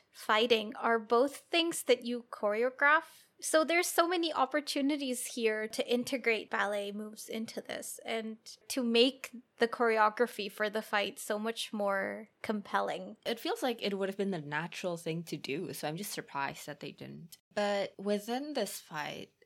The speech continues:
Speaker 2: the Mouse King turns Clara into a miniature as well.
Speaker 1: Yeah, so Clara learns that the only way she can be turned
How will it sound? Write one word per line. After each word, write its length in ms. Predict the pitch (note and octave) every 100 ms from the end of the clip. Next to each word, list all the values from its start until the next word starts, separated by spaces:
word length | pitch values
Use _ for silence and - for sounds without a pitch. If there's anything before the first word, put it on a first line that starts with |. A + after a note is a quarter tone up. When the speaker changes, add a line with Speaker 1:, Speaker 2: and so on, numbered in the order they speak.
| _
Speaker 2:
the 100 | F3+
Mouse 680 | E3+ E3+ E3+ E3+ F3 C4 -
King 540 | - - D3+ D#3 E3+ G#3+ _ -
turns 460 | - E3+ E3+ -
Clara 500 | - - F#3+ F#3+ F3
into 360 | E3+ F3 - C#3
a 60 |
miniature 580 | F#3+ G3+ D#4 D#4+ - D#3
as 220 | D#3+ E3
well. 420 | G#3+ C#4+ - A3 - -
Speaker 1:
Yeah, 320 | B3 A3+ G#3+
so 800 | - - B3+ B3 C4 C4 C4 - -
Clara 320 | D4+ D4+ D#4+
learns 480 | B3 A3+ A3+ - -
that 420 | G#3+ G#3 - -
the 120 | B3
only 260 | A#3+ B3 B3
way 300 | A3+ A3+ A3+
she 180 | - A#3
can 200 | A#3 A3
be 100 | A3
turned 500 | - A3 G#3 G#3